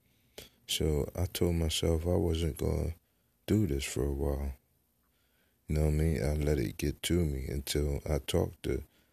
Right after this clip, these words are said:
somebody who was just like, "Look, you're pretty good at it, man. Just, just keep on going. Don't worry about, you know, people."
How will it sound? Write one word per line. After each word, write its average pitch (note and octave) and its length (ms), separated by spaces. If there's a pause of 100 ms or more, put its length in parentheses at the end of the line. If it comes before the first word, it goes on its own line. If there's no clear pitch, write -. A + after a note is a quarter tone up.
(120)
somebody C2+ 800
who D#2 140
was C2+ 180
just C#2+ 300
like, D2 340
"Look, F2+ 240 (1120)
you're F#2 140
pretty F2+ 320
good F#2+ 320
at D2 180
it, A1 120
man. F#2 360
Just, F2+ 260
just - 280
keep - 280
on G2 260
going. F#2 440 (1700)
Don't E2+ 280
worry G2 320
about, D#2+ 480 (300)
you E2+ 180
know, D#2+ 320 (1300)
people." D#2+ 420